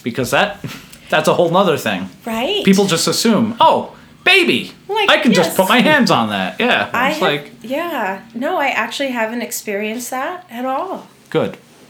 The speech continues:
Speaker 1: good.
Speaker 2: With either of my pregnancies.
Speaker 1: Good. Yeah, and
Speaker 2: So
Speaker 1: you were in a different, uh,
Speaker 2: I was in a
Speaker 1: appointment.
Speaker 2: different
Speaker 1: Yeah,
Speaker 2: appointment,
Speaker 1: yeah.
Speaker 2: um, yeah, when I had the girls, with the twins.
Speaker 1: Wow.
Speaker 2: So, yeah.
Speaker 1: Wow.
Speaker 2: Kudos to them.
Speaker 1: Well, rock
Speaker 2: Got
Speaker 1: on.
Speaker 2: their hands off.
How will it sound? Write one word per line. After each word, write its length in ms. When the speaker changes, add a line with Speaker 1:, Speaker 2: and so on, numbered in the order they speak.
Speaker 1:
good. 240
Speaker 2:
With 260
either 320
of 100
my 100
pregnancies. 920
Speaker 1:
Good. 280
Yeah, 200
and 140
Speaker 2:
So 40
Speaker 1:
you 80
were 100
in 80
a 60
different, 460
uh, 360
Speaker 2:
I 120
was 120
in 100
a 40
Speaker 1:
appointment. 220
Speaker 2:
different 320
Speaker 1:
Yeah, 120
Speaker 2:
appointment, 420
Speaker 1:
yeah. 340
Speaker 2:
um, 140
yeah, 260
when 140
I 60
had 260
the 60
girls, 680
with 260
the 80
twins. 640
Speaker 1:
Wow. 180
Speaker 2:
So, 520
yeah. 300
Speaker 1:
Wow. 440
Speaker 2:
Kudos 440
to 120
them. 420
Speaker 1:
Well, 160
rock 300
Speaker 2:
Got 100
Speaker 1:
on. 260
Speaker 2:
their 80
hands 220
off. 260